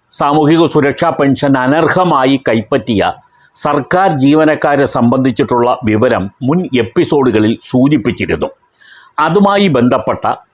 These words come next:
പുതിയ സർക്കാർ അപ്ഡേറ്റുകളാണ് ഇന്ന് നിങ്ങളുമായി പങ്കുവെക്കുന്നത്. കർശന നടപടികൾ ഉണ്ടാകുമെന്ന് അന്നേ സർക്കാർ സൂചിപ്പിച്ചിരുന്നു.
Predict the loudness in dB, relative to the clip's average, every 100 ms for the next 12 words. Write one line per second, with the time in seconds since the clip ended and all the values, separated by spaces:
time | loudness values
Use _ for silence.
0 | -2 0 2 2 2 -2 -6 -4 -2 -2
1 | -4 -2 0 -2 -2 -4 -2 0 0 2
2 | 0 -2 0 0 0 -2 -4 -10 _ 0
3 | 2 2 0 0 0 2 2 0 0 -2
4 | -2 0 0 0 -2 -2 -2 -4 -10 _
5 | _ _ _ -6 -4 -4 -2 0 0 -2
6 | -2 -2 0 0 0 2 0 0 -2 -2
7 | 0 0 2 0 0 -2 -2 -2 0 2
8 | 2 0 -2 -4 -2 -2 -2 -6 -4 0
9 | 2 0 -2 -4 -6 -4